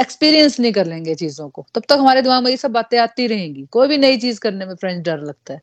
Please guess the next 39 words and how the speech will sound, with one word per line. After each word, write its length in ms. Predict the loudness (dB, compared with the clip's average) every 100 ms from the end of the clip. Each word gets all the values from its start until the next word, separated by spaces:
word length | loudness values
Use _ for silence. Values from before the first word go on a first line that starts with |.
| -4
जैसे 300 | 2 2 0 0
माला 380 | 4 6 6 4
ले 140 | 2 -2
लो, 200 | -6 -10 -10
रूपाली 400 | 0 2 2 2
जी 120 | 0
का 100 | -2
एग्जांपल 460 | -2 -4 -6 -6 -6
ले 120 | -6
लो, 160 | -8 -6
उनको 200 | -4 -4
सत्संग 340 | -6 -6 -4
से 120 | -2
ज्वाइन 280 | 0 -2 -2
किया 200 | 0 2
हुआ, 80 | 2
I, 440 | 2 0 -2 -4
I 80 | -4
think 340 | -8 -8 -10
डेढ़ 300 | -6 0 0
साल 260 | 0 -2 -2
हो 120 | -4
गया 160 | -4 -4
हुआ 240 | -6 -10
है, 40 | -2 0
लेकिन 300 | 4 4 2
उन्होंने 560 | -2 -2 0 0 0 -6 _ 2
कोशिश 420 | 2 4 0 2
नहीं 180 | 2 4
की 180 | 4 4
होगी। 320 | 4 2 -4 -4
रिव्यूज 360 | 0 0 0
देना 260 | 0 2 0
भी 80 | -2
उन्होंने 240 | -4 -4
लेट 280 | 0 0 -2
ही 80 | -6
शुरू 240 | -4 -6
किया, 320 | -6 -6 -6